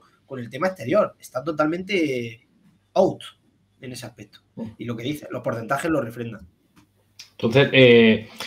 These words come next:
Speaker 2: Fran, yo, ya que he sido yo el, el, el que ha cortado el, el inicio justamente, antes de meternos ya bien en, en Boston, has estado en, en, en tiempo de juego en cope, en La Sexta. ¿Cómo surge Ronda de Tiro?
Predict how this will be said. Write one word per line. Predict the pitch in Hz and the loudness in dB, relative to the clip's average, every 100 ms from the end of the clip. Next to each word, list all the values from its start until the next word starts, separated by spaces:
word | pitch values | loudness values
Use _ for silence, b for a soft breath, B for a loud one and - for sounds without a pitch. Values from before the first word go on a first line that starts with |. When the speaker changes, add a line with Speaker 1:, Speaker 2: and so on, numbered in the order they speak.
| B - | B 0
Speaker 2:
Fran, | 127 143 | 4 6
yo, | 139 113 | 4 0
ya | 101 117 110 98 | -4 -8 -8 -2
que | 127 | -2
he | 131 | 2
sido | 160 | 6
yo | 147 | 6
el, | 143 | 6
el, | 135 135 131 127 | 4 2 2 -2
el | 139 123 | -2 0
que | |
ha | 127 | 2
cortado | 139 131 135 131 | 2 4 6 8
el, | 131 123 | 8 6
el | 127 | 2
inicio | 127 135 139 | 2 0 -2
justamente, | 131 135 131 127 131 156 185 | -2 -2 0 0 0 0 0
antes | 123 123 156 | -2 -2 0
de | |
meternos | 147 127 127 | 0 0 -2
ya | - | 0
bien | 120 117 | -2 -2
en, | 117 117 | -2 -4
en | 123 117 | -4 -2
Boston, | 139 - 185 185 b b b b | -2 0 -2 -2 b b b b
has | 135 | -4
estado | 135 131 135 127 | -4 -2 2 4
en, | 127 123 123 117 - _ _ | 2 0 -8 -10 -14 _ _
en, | 135 131 | -8 -6
en | 127 | -6
tiempo | 135 123 | -4 0
de | 127 | 0
juego | 123 127 | 2 -2
en | 135 | 0
cope, | 143 127 135 135 131 131 117 | 0 0 0 0 2 0 -2
en | 120 | -2
La | 131 | -2
Sexta. | 156 139 - 135 120 120 b b b _ | 0 -2 -2 -4 -2 -4 b b b _
¿Cómo | - 185 202 | 0 2 2
surge | - 220 - 127 | 4 4 4 0
Ronda | 127 120 | -2 -2
de | 110 | -4
Tiro? | 107 104 92 - | -6 -10 -12 -16